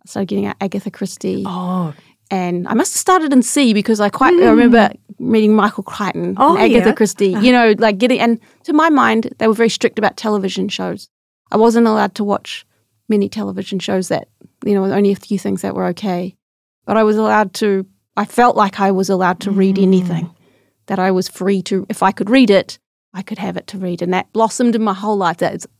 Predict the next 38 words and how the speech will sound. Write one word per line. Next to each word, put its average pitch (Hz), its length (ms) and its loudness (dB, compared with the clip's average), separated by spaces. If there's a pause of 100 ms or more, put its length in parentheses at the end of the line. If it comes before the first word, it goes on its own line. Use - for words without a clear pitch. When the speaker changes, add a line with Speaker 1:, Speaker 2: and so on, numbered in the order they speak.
(120)
Speaker 1:
been 208 140 0
the 190 80 0
greatest 180 360 -4
joy 180 160 -4
of 180 100 -8
my - 100 -8
life, - 340 -8
is - 180 -12
reading. - 380 -12 (240)
Speaker 2:
Yeah, 190 460 -2 (100)
and 214 200 4
what 240 140 2
a 320 60 -4
gift - 540 -6
from, 165 500 -4
from 175 240 -4
your 165 80 -4
parents 165 640 -10
too. 160 360 -6 (200)
Speaker 1:
Yeah, 240 240 2
they 214 160 -2
always 254 260 2
had 262 120 0
a 254 80 4
lot 254 140 2
of 240 120 0
books 240 240 -2
at 226 100 0
home 196 560 -2 (420)
and, 190 540 -6 (420)
you 214 100 0
know, 202 100 0
I 185 80 -2
was 185 160 -4
encouraged 190 500 -6
to - 100 -10
read. 190 340 -6 (500)
Speaker 2:
Yeah, 196 160 -4